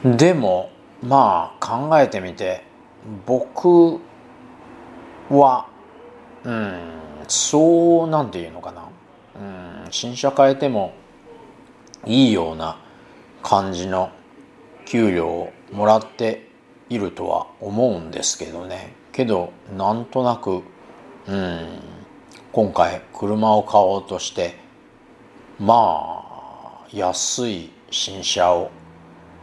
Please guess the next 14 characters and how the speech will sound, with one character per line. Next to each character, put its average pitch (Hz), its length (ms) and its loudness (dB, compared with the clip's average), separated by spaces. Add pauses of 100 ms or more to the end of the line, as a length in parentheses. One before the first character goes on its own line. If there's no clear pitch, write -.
(580)
手 113 160 2
に 92 200 0
入 73 40 -6
れ 78 140 0
る 82 140 -6
っ - 20 -16 (440)
て 90 120 0
い 76 100 -4
う 78 100 -4
こ 82 140 -6
と 82 180 -2
が 71 180 -6 (260)
結 101 220 -10
構 78 280 -6